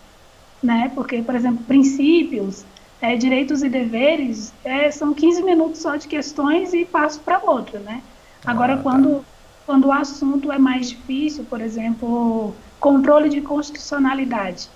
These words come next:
Speaker 1: aí já levo pelo menos trinta minutos, quarenta e cinco minutos de questões. Realmente depende de cada matéria. E também depende de cada pessoa. Às vezes a minha dificuldade não é a dificuldade da pessoa, né?
Speaker 2: Você faz uma variação de tempo da matéria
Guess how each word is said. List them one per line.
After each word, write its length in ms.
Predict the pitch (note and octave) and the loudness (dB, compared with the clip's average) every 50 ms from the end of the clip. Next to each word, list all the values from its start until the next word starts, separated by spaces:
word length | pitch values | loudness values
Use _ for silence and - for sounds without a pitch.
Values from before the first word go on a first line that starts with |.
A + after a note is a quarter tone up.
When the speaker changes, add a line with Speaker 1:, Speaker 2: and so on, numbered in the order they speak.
| - - - - | -20 -20 -18 -12
Speaker 1:
aí 280 | - F#3+ F#3+ G#3+ A3+ A#3+ | -8 -8 -6 -6 -6 -6
já 100 | B3 B3 | -4 -2
levo 320 | B3 B3 B3+ B3+ B3 B3+ | -2 -2 -2 -2 -4 -8
pelo 220 | - C4+ A#3+ A#3+ A3+ | -6 -6 -4 -2 -2
menos 540 | A3 G#3+ A#3 B3+ C4+ C4+ C4 A#3 A3 - - | 0 0 2 4 4 4 4 2 -2 -6 -6
trinta 380 | - B3+ A#3 C4 C#4 C4+ C4+ | -2 2 4 4 4 4 4
minutos, 400 | B3 A#3 A3+ G#3+ A3 A#3 A#3+ - | 2 0 0 -2 -2 -4 -4 -2
quarenta 400 | - - G#3+ A3+ B3 C4+ C4+ C#4+ | 0 2 2 4 4 2 2 2
e 60 | D4+ | 0
cinco 300 | C#4+ D4 D4+ C4 - C4 | 0 2 0 0 2 2
minutos 500 | C4 B3 B3 A#3+ B3 A#3+ - - A#3+ A3+ | 2 2 2 0 -2 -4 -8 -6 -6 -4
de 80 | B3 A#3 | -4 -4
questões. 640 | - C#4 D#4 E4 - - A#3 G3 F3+ F3+ - - - - - - - | -4 -2 -4 -4 -4 -6 -6 -6 -6 -10 -12 -14 -20 -20 -20 -16 -6
Realmente 420 | - D#4 D4 E4 F4 F4+ F4 - - | 0 2 2 4 4 2 2 0 -4
depende 360 | - F4+ - F4 F4 F4+ - | -4 0 4 4 4 4 2
de 60 | - | -2
cada 200 | - E4 D#4+ E4 | -6 -4 -2 0
matéria. 460 | F4 F4 E4+ E4 - - - F#3+ F#3 - - - - - - | 0 0 -2 -2 -6 -8 -8 -10 -14 -18 -20 -20 -18 -10 -4
E 80 | - D#4 | -4 0
também 280 | F4+ F#4 F#4 F#4+ F#4 | 2 2 2 2 0
depende 340 | F4+ - F#4 F#4+ - F#4 F#4 | 0 -2 -2 0 0 0 -2
de 100 | - - | -2 0
cada 180 | - F#4 - - | 0 0 0 0
pessoa. 460 | - G4 G#4 G#4 - G#4 F4+ D#4 C#4 | 0 -2 -2 0 2 4 4 4 4
Às 100 | C4 B3+ | 2 -2
vezes 140 | C4+ C4+ D4 | -2 0 0
a 80 | D4+ | 2
minha 180 | D4 D4+ D#4+ D4+ | 2 2 2 0
dificuldade 540 | - - E4 - D#4 C#4+ D4 C#4+ D4+ D4+ F#4 | -2 -6 -8 -10 -8 -8 -6 -6 -6 -6 -6
não 100 | G#4 G#4+ | -10 -12
é 40 | G4+ | -12
a 20 | |
dificuldade 480 | - - - - E4 D4+ C#4+ C#4+ C4+ C4+ | -14 -14 -12 -8 -6 -6 -6 -6 -6 -8
da 80 | C#4+ | -10
pessoa, 440 | C4+ C4 B3 B3 - A3+ G#3 G#3 G#3 | -10 -12 -12 -12 -10 -10 -10 -8 -10
né? 220 | G#3+ G#3+ A#3 C4+ - - - - - - | -8 -8 -10 -10 -10 -10 -12 -10 -8 -6
Speaker 2:
Você 160 | - A#2+ A2 | -4 -4 -4
faz 240 | - A#2+ A#2+ A#2+ A#2 | 0 0 0 2 0
uma 140 | B2+ C3 | 0 -2
variação 640 | A#2+ B2+ C3 B2+ C3 B2+ A#2+ A#2 - - C#3 C#3+ E3 | 0 2 4 4 4 4 2 2 0 -2 -2 -2 0
de 140 | D3 C#3 C3+ | 0 -2 -2
tempo 340 | C#3 - C3+ C#3 C#3 C#3 C3 | 0 0 -2 -2 0 0 0
da 100 | B2 A#2+ | 0 0
matéria 800 | A#2 A#2+ A2 - - A#2 A#2 B2+ C3 C#3 C#3 C#3 C#3 C#3 C#3 | 0 -2 -4 -2 2 2 4 4 4 4 6 6 6 6 6